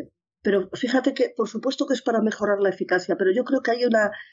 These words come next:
quizás es donde yo corregiría. Eh,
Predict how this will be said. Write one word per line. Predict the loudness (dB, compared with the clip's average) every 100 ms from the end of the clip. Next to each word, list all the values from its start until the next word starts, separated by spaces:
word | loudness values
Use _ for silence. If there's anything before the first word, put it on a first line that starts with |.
| _ _ -20 _
quizás | -2 0 0
es |
donde | 0 0
yo | 0
corregiría. | 0 0 2 2 2 0 -6 _ _ -20 _ _ -20
Eh, | -20